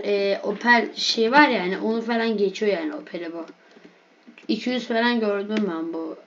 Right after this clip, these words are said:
Tofaş. Nasıl bir Tofaş'sa. Hatta otobana çıkalım be. Ben hatta şöyle size diyeyim. Bir tane market var. Onun orada bir otoban var. Orada basalım bayağı bir. Eğer doğarsak. Bir dakika, yine aynı yerde doğduk.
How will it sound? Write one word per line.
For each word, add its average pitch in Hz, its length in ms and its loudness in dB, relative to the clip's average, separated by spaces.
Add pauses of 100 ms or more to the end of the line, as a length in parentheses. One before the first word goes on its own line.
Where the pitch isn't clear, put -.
(180)
Tofaş. 180 400 -12
Nasıl 190 260 -8
bir - 80 -18
Tofaş'sa. 202 520 -8 (400)
Hatta 233 340 2
otobana 240 440 2
çıkalım 277 440 2
be. 214 180 2 (880)
Ben 214 60 2
hatta 220 300 4
şöyle 226 380 2
size 208 220 -4
diyeyim. 202 220 -2
Bir 208 60 -6
tane 208 180 -2
market 202 460 -4
var. 196 100 0
Onun 190 180 0
orada 190 280 -4
bir 190 60 -4
otoban 190 560 -4
var. 214 200 -6 (560)
Orada 214 400 0
basalım 185 520 -4
bayağı 165 380 -6
bir. 160 60 -10 (1600)
Eğer 185 280 -4
doğarsak. 190 640 -2 (540)
Bir 208 140 -12
dakika, - 300 -14
yine 180 180 -4
aynı 160 180 -6
yerde 156 340 -10
doğduk. 160 320 -8